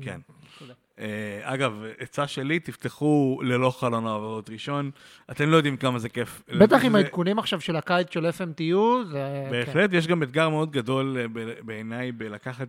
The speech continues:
Speaker 1: את הסגל שיש לך,
Speaker 2: זהו.
Speaker 1: להתמודד איתו,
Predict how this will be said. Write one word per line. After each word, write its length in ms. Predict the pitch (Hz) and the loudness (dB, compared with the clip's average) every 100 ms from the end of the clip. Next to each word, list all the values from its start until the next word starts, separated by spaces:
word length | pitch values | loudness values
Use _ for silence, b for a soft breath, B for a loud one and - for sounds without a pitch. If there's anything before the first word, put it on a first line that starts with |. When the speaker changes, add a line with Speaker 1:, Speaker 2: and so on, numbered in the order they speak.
| - | -12
Speaker 1:
את 40 | |
הסגל 300 | - 135 135 | -12 -6 -6
שיש 460 | 123 104 117 156 - | -6 -4 0 0 0
לך, 120 | 175 | -2
Speaker 2:
זהו. 200 | 180 220 - - b b b b _ | 0 -2 -6 -20 b b b b _
Speaker 1:
להתמודד 500 | 107 113 117 120 139 | -12 -12 -8 -2 0
איתו, 420 | 165 180 202 104 | 0 -2 -6 -6